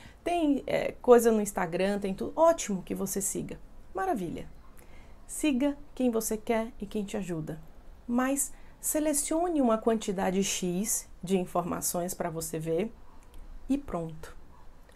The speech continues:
Eu me preocupo com isso porque, gente, algumas pessoas veem isso o dia inteiro.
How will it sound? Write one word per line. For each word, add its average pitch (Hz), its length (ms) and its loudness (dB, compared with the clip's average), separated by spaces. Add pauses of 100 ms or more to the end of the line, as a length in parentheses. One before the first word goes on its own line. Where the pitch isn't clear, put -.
(920)
Eu 269 120 10
me 285 100 8
preocupo 233 360 4
com 190 140 0
isso 202 300 2
porque, 196 320 -4
gente, 202 280 -2
algumas 220 360 0
pessoas 196 800 0 (200)
veem 190 800 4 (200)
isso 190 480 -4 (120)
o 262 140 -2
dia 175 480 -6 (160)
inteiro. 339 480 -4